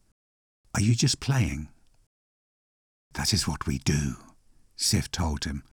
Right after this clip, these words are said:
"We play as heroes once did. We play." "And now we finish this day's adventure?"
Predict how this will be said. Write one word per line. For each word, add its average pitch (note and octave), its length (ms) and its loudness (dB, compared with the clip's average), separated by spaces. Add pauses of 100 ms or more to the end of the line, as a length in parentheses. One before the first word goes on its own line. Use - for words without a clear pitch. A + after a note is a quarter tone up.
(300)
"We F2 240 2
play E2 840 0
as D2 220 -2
heroes D2+ 580 0
once C2 340 -4
did. B1+ 300 -6 (360)
We D2+ 440 -2 (360)
play." - 840 -10 (1600)
"And A2 180 8
now G2+ 180 6
we G2 140 4
finish B2 540 2
this - 220 -2
day's E2+ 360 0
adventure?" - 600 -2